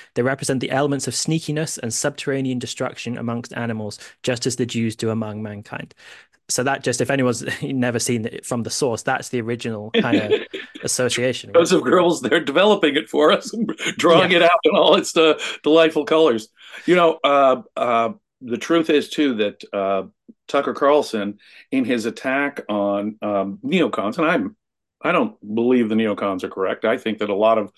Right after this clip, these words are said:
Speaker 2: America's foreign adventures are just surely, uh, sheerly based on altruism, and we should not be involved. We're certainly not fighting those wars properly. But the point,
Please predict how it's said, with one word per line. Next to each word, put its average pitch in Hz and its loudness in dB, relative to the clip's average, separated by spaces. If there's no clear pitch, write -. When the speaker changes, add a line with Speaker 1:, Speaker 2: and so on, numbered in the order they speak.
Speaker 2:
America's 123 0
foreign 120 2
adventures 120 -2
are 127 0
just 120 -4
surely, 139 0
uh, 104 2
sheerly 170 2
based 123 0
on 113 -2
altruism, 104 -2
and 117 0
we 110 -2
should 110 -6
not 104 -4
be 107 -6
involved. 98 -4
We're 104 -6
certainly 139 2
not 113 -2
fighting 113 0
those 101 -4
wars 101 -2
properly. 113 -2
But 120 0
the 127 0
point, 170 0